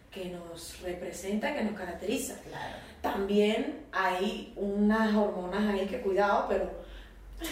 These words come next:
Speaker 1: es diferente, ¿no? Y
Speaker 2: Sí.
Speaker 1: con, con esa curiosidad, pues, di-, bueno, buscamos temas de Gloria Estefan, buscamos temas de Celia Cruz, y bueno, temas
Speaker 2: ¿Y
Speaker 1: así.
Speaker 2: cantas tú?
Speaker 1: Sí,
Speaker 2: Cierto.
Speaker 1: y cantábamos Paula Grande y yo, que fue
Speaker 2: Ok.
Speaker 1: una de las fundadoras.
Speaker 2: Ok.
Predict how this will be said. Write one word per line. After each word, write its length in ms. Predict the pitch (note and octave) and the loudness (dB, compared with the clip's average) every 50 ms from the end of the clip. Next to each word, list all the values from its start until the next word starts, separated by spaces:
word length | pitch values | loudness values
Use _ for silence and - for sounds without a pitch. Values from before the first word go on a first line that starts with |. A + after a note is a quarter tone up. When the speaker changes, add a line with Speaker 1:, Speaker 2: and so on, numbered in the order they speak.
| - - - | -6 0 4
Speaker 1:
es 160 | C4 C#4 - | 4 4 4
diferente, 560 | C4+ C4 - C4+ A#3 G#3 F#3 E3+ - F3 - - | 4 2 4 4 4 4 4 2 0 -4 -4 0
¿no? 160 | B3 E4+ F4 F4+ - | 0 2 2 0 0
Y 20 | - | 0
Speaker 2:
Sí. 60 | - | 2
Speaker 1:
con, 280 | C#4 C4 C4 C4 C4 - | 2 4 4 4 2 2
con 160 | C4+ B3+ B3+ | 2 2 2
esa 180 | B3+ C4 D4+ D#4 | 2 2 2 2
curiosidad, 640 | E4+ E4+ E4+ E4 E4 E4 E4 D#4+ E4 D#4+ D#4+ F4 F#4+ - - - - | 2 4 4 4 4 4 4 6 6 8 8 6 4 2 0 -4 -4
pues, 180 | - C4 A3+ G#3+ | -4 -2 -2 0
di-, 180 | G#3+ A3 - - | -2 -2 -4 -6
bueno, 180 | G3+ F3+ F3+ F#3+ - - - - - - - - - - - | -8 -10 -10 -10 -12 -14 -18 -20 -20 -20 -20 -20 -14 -6 -4
buscamos 400 | G#3+ - - G3 F#3 F#3 F#3 F#3 | -4 -2 -2 -4 -6 -6 -4 -2
temas 200 | G#3 G#3 A3 G#3+ | 0 0 0 0
de 80 | G3+ | 0
Gloria 200 | G3 F3+ F#3 G3 | -2 -2 -2 -4
Estefan, 640 | G3 - E4 E4+ F4 E4+ D#4 D4+ C#4 C4 A3 G#3+ - - | -2 0 2 2 2 2 0 -2 -2 -2 -4 -4 -6 -6
buscamos 360 | G3+ F#3 F#3+ F3+ E3+ F#3 F#3 | -6 -6 -6 -8 -10 -10 -6
temas 200 | G3+ G#3 G#3+ A3+ | -4 -2 0 0
de 60 | A3 | 0
Celia 300 | G#3+ G#3+ G#3+ G#3+ A3 A3+ | 0 0 0 0 0 0
Cruz, 340 | C#4 D#4 E4 E4 E4 D#4+ D#4+ - - - - - - - - - | 0 0 0 0 0 0 -2 -4 -6 -12 -14 -16 -18 -20 -14 -10
y 140 | A3+ A3+ A3+ | -8 -6 0
bueno, 200 | A3 A3+ - - - - - | 2 2 2 2 0 -4 -4
temas 200 | C4 C4 - A#3+ | -2 0 2 2
Speaker 2:
¿Y 40 | A#3 | 4
Speaker 1:
así. 220 | A#3 A3+ - - | 4 4 4 4
Speaker 2:
cantas 220 | A3 A#3 A3+ A3+ | 4 4 2 0
tú? 220 | A#3 G#3 - F3 - - | -2 -2 -2 -4 -6 -8
Speaker 1:
Sí, 380 | - - A3 G3 - - - - | -6 -4 -2 -2 -2 -4 -6 -4
Speaker 2:
Cierto. 200 | F3 D#3 - C4 | -2 0 0 2
Speaker 1:
y 60 | A3+ | 2
cantábamos 680 | B3+ B3 B3 B3 C4 C#4 D4 E4 F4+ F#4 F4+ F4+ - | 2 2 4 4 4 4 4 4 4 4 2 2 2
Paula 340 | - A#3 A#3 A#3 A#3+ B3 A#3+ | 4 4 4 6 4 4 4
Grande 360 | A#3+ C4 C4+ - - - - | 4 4 2 2 0 0 -2
y 80 | G#3+ G3+ | -2 -2
yo, 240 | F#3+ F#3 E3+ E3 - | -2 -2 -4 -4 -6
que 80 | - G3 | -6 -4
fue 100 | E3+ E3+ | -2 2
Speaker 2:
Ok. 120 | F3+ F3+ G3 | 2 4 4
Speaker 1:
una 120 | G3+ G#3+ A3 | 6 6 6
de 100 | A3 A3 | 6 4
las 120 | A3 G3+ - | 4 2 0
fundadoras. 380 | F3+ F3+ F3 E3 E3 - - - - | -4 -6 -6 -6 -6 -8 -10 -8 -6
Speaker 2:
Ok. 200 | E3+ E3+ E3+ D3+ | -4 -4 -4 -2